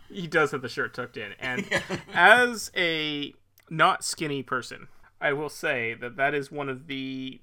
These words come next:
Speaker 1: biggest mistakes you can make <laughs> when trying to not look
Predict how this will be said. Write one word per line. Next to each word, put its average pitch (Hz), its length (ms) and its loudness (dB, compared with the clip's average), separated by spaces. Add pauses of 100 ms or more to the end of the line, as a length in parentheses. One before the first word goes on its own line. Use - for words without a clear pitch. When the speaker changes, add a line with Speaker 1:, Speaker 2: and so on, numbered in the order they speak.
(140)
Speaker 1:
biggest 170 460 -2
mistakes 143 720 -6
you 147 80 -6
can 160 500 -12
make - 360 -2 (260)
<laughs> - 240 -16
when 170 260 2
trying 147 440 0
to 143 160 -6
not 131 420 -2
look 131 320 -8